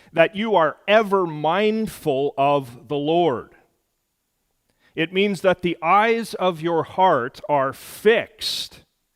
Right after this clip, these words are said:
on the Lord, and you know that the Lord's eyes are fixed on you. Now, Peter, he doesn't quote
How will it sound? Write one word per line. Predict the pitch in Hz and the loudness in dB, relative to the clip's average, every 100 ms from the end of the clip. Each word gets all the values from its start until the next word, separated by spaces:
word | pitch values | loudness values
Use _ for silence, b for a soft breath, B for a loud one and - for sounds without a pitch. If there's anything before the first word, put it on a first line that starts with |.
| _ _ _ _ _ _ - | _ _ _ _ _ _ 0
on | 165 190 190 | 4 4 2
the | 156 165 | -2 -2
Lord, | 156 170 123 101 | 0 0 0 -2
and | 135 151 | -6 -4
you | 175 | -6
know | 190 180 190 165 131 151 180 b b | -4 0 2 2 0 -2 -4 b b
that | 143 165 147 | 2 2 2
the | 151 | -2
Lord's | 151 202 262 220 143 | 2 4 4 0 -2
eyes | 135 117 117 160 196 - - _ _ _ - | 0 0 -2 -4 -8 -14 -20 _ _ _ 0
are | 160 | 0
fixed | - 160 147 - | 0 -6 -6 -6
on | 143 139 139 | -4 -4 -4
you. | 151 127 82 _ _ _ _ _ _ _ _ _ _ _ _ _ _ _ _ _ _ _ _ _ _ _ _ _ _ _ _ _ _ _ _ _ _ _ - | -6 -6 -10 _ _ _ _ _ _ _ _ _ _ _ _ _ _ _ _ _ _ _ _ _ _ _ _ _ _ _ _ _ _ _ _ _ _ _ 0
Now, | 165 | 0
Peter, | - - 320 277 196 175 - _ _ _ | 0 -4 -2 2 0 0 -6 _ _ _
he | - 185 | -12 -8
doesn't | 151 247 302 269 - | 0 0 -2 -10 -16
quote | - 180 190 185 | -6 -2 0 -2